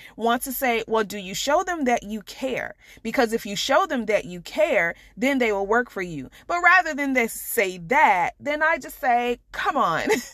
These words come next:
<laughs> Welcome another kid. I normally have children who are hanging around my door, probably because of the music, but they will talk to me,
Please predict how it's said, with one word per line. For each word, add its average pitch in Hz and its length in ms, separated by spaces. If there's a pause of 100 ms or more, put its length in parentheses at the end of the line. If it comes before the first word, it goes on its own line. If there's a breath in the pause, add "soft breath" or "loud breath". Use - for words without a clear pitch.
(120)
<laughs> - 380
Welcome 254 440
another 233 320
kid. 220 500 (400 loud breath)
I 247 80
normally 294 480
have 233 220
children 220 420
who 240 140
are 226 100
hanging 226 300
around 214 260
my 190 160
door, 180 540 (200 loud breath)
probably 523 360
because 208 240
of 185 80
the 185 80
music, 196 460 (920)
but 269 200
they 302 140
will 277 160
talk 208 280
to 220 120
me, 196 380